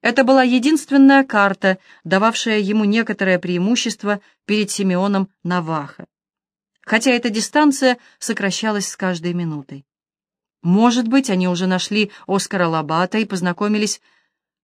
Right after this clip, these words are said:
с его версией событий. «А завтра четверг», — сказала она. Она присела на край фонтана и, увидев подавленное выражение лица, Куарт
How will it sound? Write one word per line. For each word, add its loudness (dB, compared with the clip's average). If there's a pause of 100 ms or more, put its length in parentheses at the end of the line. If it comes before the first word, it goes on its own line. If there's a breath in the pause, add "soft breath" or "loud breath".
(640)
с -10
его 2
версией 0
событий. -10 (1160)
«А -4
завтра 0
четверг», — -2
сказала -4
она. -6 (1300)
Она 0
присела 2
на 2
край 2
фонтана 2 (200 soft breath)
и, -2
увидев 0
подавленное 0
выражение -2
лица, -2 (880)
Куарт 0